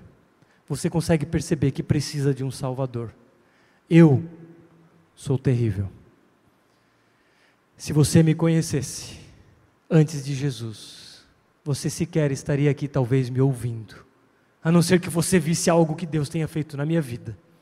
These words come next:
Porque alguns aqui me conhecem antes de Jesus. Mas sem Jesus, eu sou terrível. Você também. Mas ao mesmo tempo que somos terríveis,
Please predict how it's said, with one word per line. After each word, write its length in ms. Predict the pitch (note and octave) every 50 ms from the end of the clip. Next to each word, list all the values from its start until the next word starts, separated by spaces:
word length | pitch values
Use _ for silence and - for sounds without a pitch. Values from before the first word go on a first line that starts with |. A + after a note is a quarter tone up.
| _ _ _
Porque 160 | - - F#3+
alguns 300 | F#3+ F#3+ D#3 F#3 F#3 D3
aqui 180 | E3 E3 F3 F3
me 100 | E3+ E3+
conhecem 480 | - F3+ E3+ D#3+ D#3 - - D3+ D#3+
antes 180 | D#3+ C#3 - B2+
de 120 | C3 C3+
Jesus. 560 | C#3 D#3+ D3+ C3+ C3 B2 B2 A#2+ - - - _ _ _ - C#3+ - _ _ _ _ _ _ _ _ _ _ _ _ _ _ _ _ _ _ _ _ _ _ _ _
Mas 160 | D3+ D3 C3+
sem 160 | - F3 E3+
Jesus, 840 | D#3 C#3 D3+ B2 B2+ D3+ D3+ C#3+ C3 - - - - - - - - _ _ _ _
eu 100 | - A#2+
sou 360 | - - - C3+ C3 D3 C#3+ - - - _ _ _ _ _ _
terrível. 500 | - B2 A2+ A2+ A2+ G#2 G2 G#2+ G2 F2+ - - - _ _ _ _ _ _ _ _ _ _ _ _ _ _ _
Você 240 | F3+ D3 - - C3+
também. 380 | - C3 B2+ A2+ A2 F2+ - - - _ _ _ _ _ - _ _ _ _ _ _ _ _ _ _ _ _ _
Mas 180 | - A3+ G#3 B3+
ao 60 | C4
mesmo 260 | C4 D4 C#4 A#3 C4
tempo 340 | B3 - C4+ C#4 C#4+ C#4 -
que 120 | - A#3+
somos 300 | - - B3+ B3+ A3+ F3+
terríveis, 840 | - B3 A3 G#3 B3+ C#4 B3+ C4+ C4 B3+ - - - - - - -